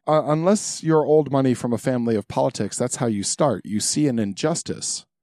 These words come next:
and you go about looking to fix it. That's how you end up in politics, unless you come from an old money political family, is you have a cause, and you go for it. And I, I like the subtext that as these people, the, the players, are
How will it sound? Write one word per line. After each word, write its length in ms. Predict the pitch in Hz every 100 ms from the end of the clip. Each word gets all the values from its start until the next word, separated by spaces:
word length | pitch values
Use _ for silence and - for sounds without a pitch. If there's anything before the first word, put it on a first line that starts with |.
| _ _ _ _
and 160 | 120 120
you 100 | 113
go 200 | 123 127
about 280 | 113 113 85
looking 300 | 107 - 101
to 80 | 101
fix 340 | - 151 -
it. 140 | 90
That's 200 | - 120
how 140 | 139 127
you 220 | 110 110
end 240 | 113 107
up 160 | 120 -
in 140 | 101
politics, 560 | - 110 110 98 92 -
unless 400 | 113 98 92 -
you 60 | 110
come 180 | 95
from 160 | - 101
an 80 | 92
old 160 | 90
money 240 | 98 85 104
political 380 | 101 90 98 -
family, 460 | - 240 - - _ _ _ _ -
is 220 | 110 104
you 80 | 110
have 240 | 98 117
a 40 | 196
cause, 540 | - 87 85 - - _ _ _ _
and 160 | 117 117
you 180 | 107 - _
go 180 | 170 208
for 260 | - 95 -
it. 80 | - _ _ _ -
And 240 | 123 127
I, 140 | 120 135
I 160 | 127 135
like 300 | 139 190 -
the 100 | 139
subtext 540 | - 202 - 127 -
that 120 | 123 -
as 240 | 143 170
these 180 | 143 120
people, 560 | - 104 - 104 90 _ _ _ _
the, 160 | 117 110
the 140 | 101 107
players, 640 | - 220 104 92 87 - _ _ _ _ _ -
are 400 | 117 113 110